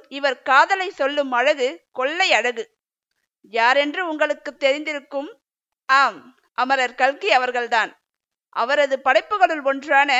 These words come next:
மோகினி தீவைத்தான் நாம் முன்பு பார்த்தோம். மீண்டும் அவர் எழுதிய மற்றும் ஒரு கதைக்குள் தான் உங்களை புகுத்தப் போகிறேன். மோகினி தீவு கதையிலிருந்து முற்றிலும் மாறுபட்ட ஒரு கதை.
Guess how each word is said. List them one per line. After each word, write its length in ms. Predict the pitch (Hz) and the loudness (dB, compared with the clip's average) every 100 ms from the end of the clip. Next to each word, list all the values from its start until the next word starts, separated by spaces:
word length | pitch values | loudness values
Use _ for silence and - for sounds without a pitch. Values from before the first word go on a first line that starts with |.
| 302 _ _ 226 | -2 _ _ -8
மோகினி 400 | 262 330 370 370 | -4 -4 -4 -8
தீவைத்தான் 720 | 349 285 277 277 311 254 277 403 | -8 -4 -2 -2 2 2 2 -4
நாம் 260 | 254 254 | 0 0
முன்பு 280 | 254 285 349 311 | -2 -8 -8 2
பார்த்தோம். 480 | 240 247 262 214 - _ _ _ _ | 2 2 -2 -6 -10 _ _ _ _
மீண்டும் 560 | 208 233 294 349 294 370 - | -14 -6 -6 2 0 0 -14
அவர் 280 | - 214 262 | -8 -6 -4
எழுதிய 380 | 277 302 349 359 | -2 -2 -2 -2
மற்றும் 420 | 285 247 254 381 349 | 0 0 -2 -8 -4
ஒரு 160 | 302 | -4
கதைக்குள் 460 | 294 269 302 294 269 | -2 -4 -4 -10 2
தான் 260 | 277 247 381 | 2 2 -2
உங்களை 340 | 269 277 269 262 | -12 -4 -2 -2
புகுத்தப் 460 | 262 294 330 302 | -6 -8 -2 -2
போகிறேன். 460 | 247 240 233 214 170 _ _ _ _ _ - | -2 -4 -4 -6 -10 _ _ _ _ _ -14
மோகினி 460 | 233 311 339 370 349 | 0 0 2 -6 -6
தீவு 300 | 320 311 302 | -8 -6 0
கதையிலிருந்து 760 | 262 262 302 285 285 311 269 277 370 - | 2 2 0 -2 -4 -2 0 0 -4 -16
முற்றிலும் 580 | 247 277 - 330 359 392 | -16 -12 -8 -6 -6 -6
மாறுபட்ட 680 | 233 254 320 311 302 349 | 2 4 4 0 0 2
ஒரு 180 | 277 254 | 2 0
கதை. 280 | 247 233 | 0 -2